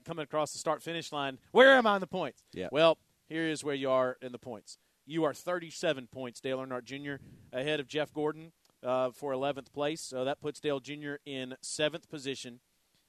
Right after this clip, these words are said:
Speaker 1: He, um, if the points were reshuffled to start the chase, he would be in ninth.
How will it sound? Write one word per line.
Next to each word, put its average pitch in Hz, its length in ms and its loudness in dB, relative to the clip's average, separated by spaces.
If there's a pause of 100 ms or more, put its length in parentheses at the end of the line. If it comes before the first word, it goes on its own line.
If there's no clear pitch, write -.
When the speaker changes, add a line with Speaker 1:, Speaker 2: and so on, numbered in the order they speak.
Speaker 1:
He, 135 480 -6
um, 131 500 0
if 156 220 -2 (420)
the 143 100 -6
points 175 440 -6
were 151 120 -4
reshuffled 147 800 -2 (200)
to 139 100 -16
start 190 400 0
the 147 80 -8
chase, 131 500 -6 (280)
he 156 160 -4
would 151 100 -4
be 151 140 -4
in 135 100 -8
ninth. 131 440 -10